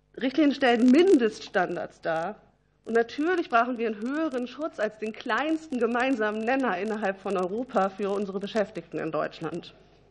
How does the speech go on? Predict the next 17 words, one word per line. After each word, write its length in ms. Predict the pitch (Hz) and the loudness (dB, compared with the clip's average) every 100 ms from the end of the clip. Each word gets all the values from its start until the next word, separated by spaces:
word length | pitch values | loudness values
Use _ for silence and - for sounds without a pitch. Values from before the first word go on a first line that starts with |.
| _ _ _ - - - - - - - - | _ _ _ -20 -18 -18 -18 -18 -20 -20 0
Ähm, 440 | 214 208 220 226 226 - - _ _ _ | 4 6 4 2 -6 -10 -20 _ _ _
dann, 400 | 180 226 254 262 | 0 2 2 -4
ähm, 360 | 202 208 214 220 - - - _ | -4 -2 -2 -8 -12 -20 -20 _
zielte 340 | - 247 247 | -4 -2 -2
die, 240 | 202 202 220 | -4 -4 -4
äh, 360 | - 208 202 202 | -2 0 0 0
zweite 400 | - 220 233 247 | 4 4 4 0
Frage 580 | - 220 220 220 214 220 - - - - - - - | -2 2 2 0 -4 -4 -8 -8 -10 -16 -20 -20 -4
auf 240 | 208 208 214 | 2 2 2
die 280 | 202 208 202 - _ _ _ | -10 -8 -8 -12 _ _ _
Bürokratiebremse 1300 | 190 233 226 - 233 196 - 254 262 262 285 269 285 294 | -8 -6 -6 -6 -6 -6 -4 -4 0 2 2 0 0 -2
ab, 280 | - - - - - - - - - - _ _ - - - - - - | -2 -4 -12 -20 -20 -20 -20 -20 -20 -20 _ _ -20 -20 -18 -16 -18 -8
die 120 | 240 240 | -4 0
vorgeschlagen 600 | 254 247 254 254 233 233 | 4 4 4 2 2 2
wird 160 | 247 | -2
im 220 | - 214 226 | -2 -6 -6
C-D-U-Antrag. 1000 | 240 220 220 247 247 - 254 247 247 | -10 -8 -4 -2 -2 -2 0 2 0